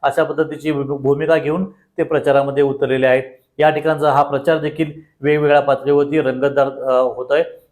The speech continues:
तरी देखील शिवेंद्रसिंह राजेंच्या बाजूने या ठिकाणची जी हवा आहे ही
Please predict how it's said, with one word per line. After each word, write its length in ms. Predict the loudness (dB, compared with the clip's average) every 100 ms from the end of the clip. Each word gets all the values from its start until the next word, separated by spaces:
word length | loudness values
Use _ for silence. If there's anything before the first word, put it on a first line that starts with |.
| -6
तरी 140 | -2
देखील 320 | -2 -2 -4 -4
शिवेंद्रसिंह 580 | -4 -2 -2 0 0
राजेंच्या 560 | 2 0 -2 0 2 2 0 -16 _
बाजूने 360 | 2 2 0 0
या 100 | 0
ठिकाणची 420 | 0 -2 -2 -2
जी 120 | 0
हवा 280 | 2 4 6
आहे 180 | 4 0 -6 -20 _ -6
ही 420 | -4 -4 -6 -12